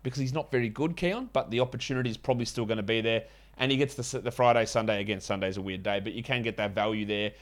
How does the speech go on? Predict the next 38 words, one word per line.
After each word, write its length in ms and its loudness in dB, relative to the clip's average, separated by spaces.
Damian 300 10
Jones, 380 8
probably 360 6
a 40 6
must 260 4
roster 260 4
across 280 2
the 80 -2
board. 340 6
Um, 320 8
good 160 4
enough 260 4
to 60 -6
be 160 6
in 80 2
your 80 -4
active 320 -2
roster 300 2
even 160 2
on 100 -2
Sunday. 480 6
And 380 6
Devin 260 6
Vassell 460 10
and 100 2
Pat 300 4
Beverley. 380 4
Beverley 480 6
has 340 4
really 220 2
stunk 400 2
the 80 0
last 280 6
three 200 2
games, 320 2
three 240 2
big 260 0
blowouts. 520 4